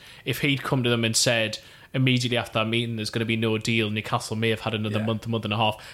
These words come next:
Speaker 1: And that's where I think, again, you can just see that, that that isn't necessarily the case as to what happens. Yes, he may have been disappointed by what he heard, and yes, he may not have been gonna stay on those specific terms,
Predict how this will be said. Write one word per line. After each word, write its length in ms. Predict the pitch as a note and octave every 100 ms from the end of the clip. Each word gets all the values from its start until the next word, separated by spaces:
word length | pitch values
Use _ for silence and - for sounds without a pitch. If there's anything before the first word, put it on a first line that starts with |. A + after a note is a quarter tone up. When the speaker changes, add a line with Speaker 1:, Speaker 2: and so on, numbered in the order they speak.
| -
Speaker 1:
And 140 | B2
that's 240 | C3+ -
where 100 | C#3
I 60 | A#2+
think, 300 | - B2+ G#2+
again, 360 | A2+ C3+ B2 A#2
you 60 |
can 140 | - A2+
just 180 | A2
see 160 | - A2+
that, 140 | A2
that 180 | A#2+ A#2+
that 180 | C3 A#2+
isn't 180 | C3 A#2
necessarily 460 | A#2 - A#2+ A2 A2
the 80 |
case 280 | A2 A2+ G#2+
as 60 | A2+
to 100 | A#2
what 140 | G#2+
happens. 260 | A2+ G#2 A2+
Yes, 240 | C3 C3
he 100 | B2
may 140 | B2+ A#2+
have 140 | A#2
been 160 | A#2 A2+
disappointed 440 | A2+ A2 A#2+ A2
by 120 | A2
what 160 | G#2+ G#2
he 80 | G#2+
heard, 260 | A#2 G#2 - - -
and 100 | A#2+
yes, 280 | B2 C3 -
he 100 | A#2+
may 180 | B2 A#2+
not 120 | A#2
have 120 | A2
been 140 | A#2 A2
gonna 160 | A2
stay 260 | - B2 G#2+
on 200 | A2 A#2
those 220 | B2+ -
specific 520 | - B2 - B2 A2
terms, 420 | - B2+ A2 G2+